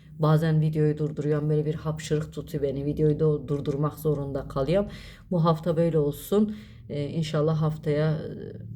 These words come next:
kendimi sıkı bir şekilde toparlayacağım ki ben hastayım demekten nefret ediyorum. Yani en nefret ettiğim şey budur. Hastayım. Ee, haftaya daha böyle güçlü, kaliteli videolar gelecektir yani. Şimdi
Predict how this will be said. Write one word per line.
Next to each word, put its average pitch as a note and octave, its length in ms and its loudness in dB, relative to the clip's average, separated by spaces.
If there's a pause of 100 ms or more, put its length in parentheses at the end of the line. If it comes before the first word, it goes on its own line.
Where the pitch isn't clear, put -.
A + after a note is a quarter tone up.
kendimi D#3 340 0
sıkı - 280 -6
bir D#3 40 -2
şekilde D#3 480 -2
toparlayacağım D3+ 880 0
ki D#3 180 -4
ben D3+ 200 2
hastayım D3+ 600 -2
demekten D3+ 540 0
nefret D3 380 -2
ediyorum. C3 380 -6
Yani B2+ 240 -6
en C#3+ 260 -2
nefret D3 340 -4
ettiğim C#3 360 -6
şey C#3 320 -4
budur. G3 300 -4 (520)
Hastayım. B2 640 -4 (480)
Ee, - 40 -6 (420)
haftaya D#3 500 0
daha D3+ 260 0
böyle D3 180 2
güçlü, D3 480 -6
kaliteli C#3 480 -4
videolar C#3 440 -4
gelecektir C3 640 -6
yani. B2 480 -6 (460)
Şimdi G3 420 2